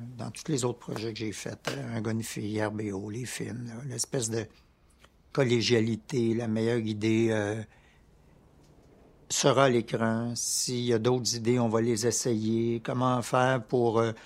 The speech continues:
tout en respectant un scénario, d'essayer de changer les façons de jouer, de se trouver des sorties de scène qui sont un peu différentes. Quand t'as une prise qui est bonne, au lieu d'en refaire une deuxième, on est en digital, là, on perd notre temps. Aussi bien d'essayer quelque chose d'autre.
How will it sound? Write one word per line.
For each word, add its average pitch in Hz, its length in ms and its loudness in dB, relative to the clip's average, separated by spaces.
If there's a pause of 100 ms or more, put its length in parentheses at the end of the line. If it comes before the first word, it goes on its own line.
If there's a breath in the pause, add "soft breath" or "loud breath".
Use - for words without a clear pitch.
(240 loud breath)
tout - 180 -2
en 127 80 4
respectant 131 600 2
un 127 60 0
scénario, 123 800 2
d'essayer 123 360 2
de 113 40 -10
changer 127 460 2
les 120 240 2 (500 loud breath)
façons 139 460 4
de 113 40 4
jouer, 127 460 6
de 120 140 4
se - 80 0
trouver 127 280 2
des 120 160 2
sorties - 500 0
de - 60 -2
scène 135 360 2
qui - 80 0
sont 135 260 -2
un 123 100 2
peu 113 160 -4
différentes. 123 640 2
Quand 139 120 2
t'as 147 140 4
une 127 120 2
prise 143 380 2
qui 135 160 4
est 120 40 4
bonne, 135 380 4 (320 loud breath)
au 127 80 2
lieu 139 100 6
d'en 131 180 4
refaire 139 280 2
une 127 160 2
deuxième, 123 480 2
on 117 140 0
est 117 160 -2
en 117 100 2
digital, 113 560 -2
là, 117 100 -2
on 110 160 -4
perd 120 220 0
notre 117 200 -2
temps. 135 240 -2
Aussi 123 200 0
bien 123 220 2 (400 loud breath)
d'essayer 123 420 4
quelque - 300 0
chose 123 320 0
d'autre. 117 240 -4